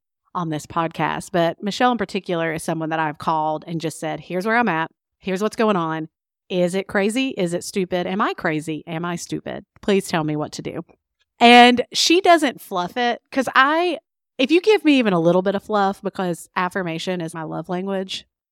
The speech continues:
if you give me even a little bit of fluff, Michelle, I'm like,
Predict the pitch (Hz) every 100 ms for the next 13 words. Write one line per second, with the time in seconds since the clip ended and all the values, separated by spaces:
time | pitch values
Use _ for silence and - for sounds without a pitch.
0 | _ - - - 254 311 311 302 247 185
1 | 151 160 160 151 151 - 143 123 151 -
2 | 117 - - 190 190 170 165 -